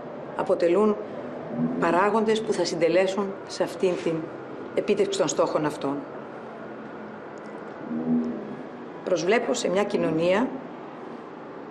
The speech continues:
που σέβεται τα δικαιώματα όπως αυτά περιγράφονται τόσο στο Σύνταγμά μας, όσο και στον θεμελιώδη χάρτη,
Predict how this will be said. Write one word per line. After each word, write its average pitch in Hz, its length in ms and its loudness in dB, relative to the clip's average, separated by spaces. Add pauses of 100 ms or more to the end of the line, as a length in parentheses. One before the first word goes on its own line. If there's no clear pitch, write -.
(760)
που 180 100 -4
σέβεται 220 380 4
τα 175 100 6
δικαιώματα 175 680 2 (1120)
όπως 208 280 0
αυτά 208 200 0
περιγράφονται 185 600 2
τόσο 202 300 0
στο - 180 0
Σύνταγμά 147 520 2
μας, 208 380 -2 (380)
όσο 220 240 2
και 180 120 2
στον 165 260 0
θεμελιώδη 170 560 4
χάρτη, 175 440 0